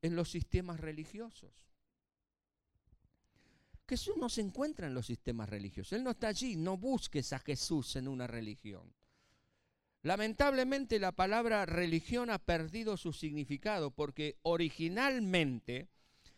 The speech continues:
originalmente, o sea, el sentido, el significado de religión es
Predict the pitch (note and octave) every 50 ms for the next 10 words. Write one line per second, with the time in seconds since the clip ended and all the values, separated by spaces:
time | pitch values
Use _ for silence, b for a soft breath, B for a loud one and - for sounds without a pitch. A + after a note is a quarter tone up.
0 | b b b b b b b b b b b _ _ _ _ _ _ _ _ _
1 | _ - F3 E3+ E3+ F3 F3 D#3+ - F3 F#3 G#3 G#3+ A3+ G#3+ G3 F#3 F3 D3 C#3
2 | C3 A#2 D3+ D3 D#3 D#3 - C3 B2 - - D#3+ D3+ D3 C#3+ - - - - E3
3 | D3+ D3+ D#3 - - - A#3 G#3 F3 D#3+ D#3+ D#3 D3+ C#3 - D#3 C#3+ C3 D3 D3
4 | B2+ - D3 - - - A#3 G#3+ G3 F3+ D#3+ D3 D3 C#3 C#3 C#3+ D3 D3 D#3 D#3
5 | D#3+ D#3 - - F3 E3+ D#3+ D#3 - - E3+ F#3 F#3+